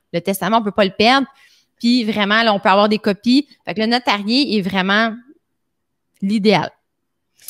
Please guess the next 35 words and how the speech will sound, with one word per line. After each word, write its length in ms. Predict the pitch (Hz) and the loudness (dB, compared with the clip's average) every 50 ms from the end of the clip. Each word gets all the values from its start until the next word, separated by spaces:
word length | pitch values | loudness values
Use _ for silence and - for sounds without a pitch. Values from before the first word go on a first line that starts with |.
| - - - | -14 -8 -4
Les 160 | 220 233 220 | -2 -2 0
deux 300 | 185 262 277 294 277 208 240 | 0 2 2 2 2 2 2
autres, 260 | 247 269 359 381 370 - | 2 2 2 0 -2 -4
ce 40 | |
qui 60 | - - | -6 -4
est 100 | - 254 | -2 -2
important 380 | 247 247 233 220 - 277 294 | -2 -2 -4 -4 -4 -4 -4
de 60 | 311 | -2
mentionner, 640 | 294 254 233 202 - 214 190 190 202 247 294 311 - _ - - _ _ _ - | -2 -2 -2 -2 -4 -4 -2 -2 0 -2 -2 -4 -6 _ -20 -20 _ _ _ -2
oui, 200 | 190 233 294 381 | 2 4 4 4
on 120 | 247 196 185 | 4 2 2
peut 140 | - 247 254 | 2 0 2
les 140 | 233 208 | 0 0
faire 360 | 185 - - 220 240 247 240 - - | -2 0 0 0 2 0 0 -2 -4
autrement. 600 | 208 214 - - - 190 185 185 170 185 240 311 330 - _ _ _ | -4 -4 -4 -4 -2 -2 -2 -2 -2 -2 -2 -2 -4 -8 _ _ _
Puis 120 | - 220 | -10 -8
oui, 200 | 214 190 220 311 392 | -8 -6 -6 -4 -4
il 40 | 285 | -4
y 20 | |
en 100 | 214 226 | -4 -4
a 80 | 233 240 | -4 -6
qui 120 | - 208 | -6 -10
se 120 | 196 180 | -8 -4
vendent 240 | 175 208 214 233 240 208 | -2 0 0 0 0 -2
à 160 | 180 185 185 | -2 -4 -4
cent 220 | - - 208 202 | -6 -8 -8 -6
dollars 400 | 190 190 180 185 196 220 233 233 | -6 -4 -4 -2 -2 -2 -2 -4
ou 80 | 208 202 | -6 -8
je 80 | 185 | -10
sais 160 | 190 185 - 175 | -12 -12 -10 -8
pas 140 | - 175 | -8 -8
trop 180 | 175 - - 185 | -6 -6 -6 -6
quoi, 200 | 185 - 214 226 | -2 0 2 2
là, 100 | 226 208 | 2 2
des, 120 | 196 196 | 0 -2